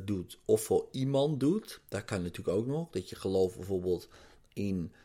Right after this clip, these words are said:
je baas, nou, wat een beetje gek woord is misschien, hè, maar bijvoorbeeld, of in het werk wat je doet, of, eh, bij het be-, in het bedrijf waar je, waar je werkt,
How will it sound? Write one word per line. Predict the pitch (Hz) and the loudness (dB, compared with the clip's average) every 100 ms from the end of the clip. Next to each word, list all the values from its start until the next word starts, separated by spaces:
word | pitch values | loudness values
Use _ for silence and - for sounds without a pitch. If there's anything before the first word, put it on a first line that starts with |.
| _ - | _ -12
je | 87 | -8
baas, | 85 90 85 85 110 147 - - - - _ _ _ _ _ | -6 -2 -4 -4 -6 -6 -6 -6 -10 -16 _ _ _ _ _
nou, | - 87 | -10 -8
wat | 92 | -8
een | 90 80 - | -8 -10 -10
beetje | 82 80 | -10 -10
gek | - 90 78 | -8 -6 -4
woord | 85 85 | -4 -4
is | 87 | -6
misschien, | 90 - 104 | -10 -6 -4
hè, | 101 | -4
maar | 101 82 82 | -4 -8 -8
bijvoorbeeld, | 92 90 87 82 117 156 156 - - - - | -8 -6 -4 0 0 0 -2 -12 -20 -20 -6
of | 92 95 92 92 90 | 0 2 4 2 0
in | 101 95 | -2 -4
het | 90 | 0
werk | 95 101 110 | 0 0 0
wat | 127 120 | 0 0
je | 120 | 0
doet, | 123 156 185 - - - - - - - | 4 4 2 -8 -18 -20 -20 -20 -20 -12
of, | - 104 104 101 101 - - - - | 4 6 8 6 6 6 4 -4 -10
eh, | - 92 90 | -6 -4 -2
bij | 95 98 | -2 -2
het | 85 | -2
be-, | 95 87 | -6 -8
in | - 104 | -4 -2
het | 95 | 0
bedrijf | 87 90 92 90 131 156 | -2 0 0 2 0 0
waar | 113 110 113 | -2 0 0
je, | 110 | 0
waar | 113 113 | 0 0
je | 107 | 2
werkt, | 107 113 165 - | 2 2 -2 -6